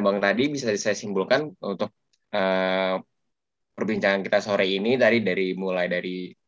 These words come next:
pengalaman singkatnya, eh, abang-abang di kuliah empat tahun di U I, lalu lanjut di studi,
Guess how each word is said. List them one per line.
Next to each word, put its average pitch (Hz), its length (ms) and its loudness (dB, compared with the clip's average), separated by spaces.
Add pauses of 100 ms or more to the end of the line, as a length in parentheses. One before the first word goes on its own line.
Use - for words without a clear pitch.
(380)
pengalaman 95 480 0
singkatnya, 90 800 -4
eh, 90 340 -2 (140)
abang-abang 92 560 0
di 87 240 -8
kuliah 90 400 -4
empat - 240 -10
tahun 87 240 -4
di 90 160 -8
U 123 160 -2
I, 123 240 4
lalu 92 320 2
lanjut 90 240 -4
di - 160 -16
studi, 90 240 -8